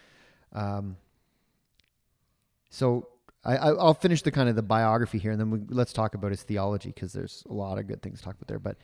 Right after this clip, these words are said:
um, he becomes the Bishop of Hippo. Um, that's why he's known, remembered as Augustine of Hippo, even though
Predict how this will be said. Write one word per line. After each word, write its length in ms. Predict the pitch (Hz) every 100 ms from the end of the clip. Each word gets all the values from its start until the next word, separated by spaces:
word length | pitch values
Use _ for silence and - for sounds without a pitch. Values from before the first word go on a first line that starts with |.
| - - - -
um, 320 | 120 120 117
he 100 | 113
becomes 320 | 127 131 139 127
the 60 |
Bishop 300 | 123 131 -
of 100 | 113
Hippo. 580 | 151 165 185 185 185 - _ _ _ _ _
Um, 500 | 113 110 107 107 101
that's 200 | 107 -
why 140 | 120 110
he's 260 | 117 104
known, 380 | 110 113 135 151 - _ _ _ - -
remembered 520 | 101 104 110 117 120
as 160 | 104 95 -
Augustine 640 | 101 104 104 - 110 104 -
of 140 | 90
Hippo, 420 | 120 117 151 151 -
even 260 | 110 104 104
though 200 | 101 92